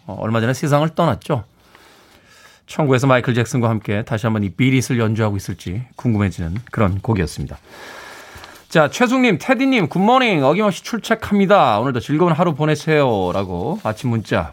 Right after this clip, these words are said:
보내주셨습니다. 고맙습니다. 장현주님, "그만하면 잘생긴 테디." 네. 그만하면이라니요. 네. 한정어 사절하겠습니다.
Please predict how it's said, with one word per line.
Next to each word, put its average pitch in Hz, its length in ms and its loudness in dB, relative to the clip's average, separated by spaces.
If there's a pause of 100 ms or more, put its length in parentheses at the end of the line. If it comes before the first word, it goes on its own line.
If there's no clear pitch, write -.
보내주셨습니다. 85 720 -6
고맙습니다. 95 480 -2 (720)
장현주님, 147 720 2 (720)
"그만하면 147 500 2
잘생긴 123 600 -2
테디." 78 480 -8 (380)
네. - 100 -20 (720)
그만하면이라니요. 127 1200 0 (140)
네. 85 180 -16 (160)
한정어 165 680 2
사절하겠습니다. - 720 -4